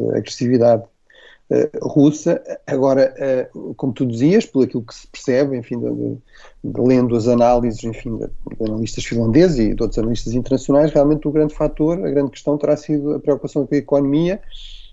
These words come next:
numa eleição realmente muito disputada. Até houve este paradoxo que a,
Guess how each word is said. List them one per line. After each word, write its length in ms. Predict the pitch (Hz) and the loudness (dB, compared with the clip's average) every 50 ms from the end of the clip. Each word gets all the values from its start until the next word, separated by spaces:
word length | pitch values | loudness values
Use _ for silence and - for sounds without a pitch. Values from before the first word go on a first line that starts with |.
| - - | -20 -8
numa 280 | - 160 143 139 147 147 | -2 0 4 4 6 6
eleição 320 | 143 143 143 147 - 147 | 6 6 4 2 0 -2
realmente 340 | 131 143 139 139 139 - - | 0 0 0 0 0 -2 -4
muito 140 | 143 143 139 | -4 -6 -6
disputada. 800 | - - - - - 117 113 131 143 151 160 143 - - - - | -8 -14 -16 -10 -4 -2 0 0 0 0 -2 -2 -2 -2 -4 -6
Até 180 | - - 135 127 | -4 -2 -2 0
houve 180 | 127 120 120 131 | 0 0 -2 -4
este 100 | 120 - | -4 -4
paradoxo 520 | - 139 127 127 123 127 123 123 - - - | -2 0 0 2 2 2 0 0 -2 -8 -6
que 160 | - 127 123 | -2 0 0
a, 200 | 117 113 113 | 0 0 -2